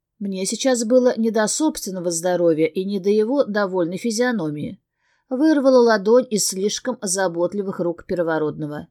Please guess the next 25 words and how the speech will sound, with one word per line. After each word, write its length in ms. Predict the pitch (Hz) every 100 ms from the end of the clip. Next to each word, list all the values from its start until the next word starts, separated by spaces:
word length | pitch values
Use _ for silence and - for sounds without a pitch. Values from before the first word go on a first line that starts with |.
| _ _
Но 160 | - 156
где 220 | 143 151
же 100 | 151
Кейн? 400 | 165 254 214 143 - _ _ _
Он 260 | 196 196 185
бы 80 |
не 80 | 208
допустил 560 | 214 214 240 - 330 294
такого 400 | 196 - 190 180
безобразия. 800 | 196 196 240 202 160 147 156 - _ _ _ _
Неужели, 560 | 202 220 214 240 302
пообещав 720 | 220 214 196 208 - 254 254 208
вернуть 440 | 196 190 233 -
меня 200 | 185 170
черному 460 | 156 202 208 185 165
дракону, 520 | 160 160 196 208 196
сдержал 520 | 156 165 143 160 151
слово? 560 | - 151 156 156 226 247 _ _ _ -
Или 260 | 156 170
же... 300 | 185 240 247 - _ _ _ _ _ -
«Где 320 | 156 165 226
маг?» 360 | 277 214 - _ _ _ _
спросила 640 | - 196 185 175 180 165
у 60 | 165
дракона, 640 | 180 208 208 302 269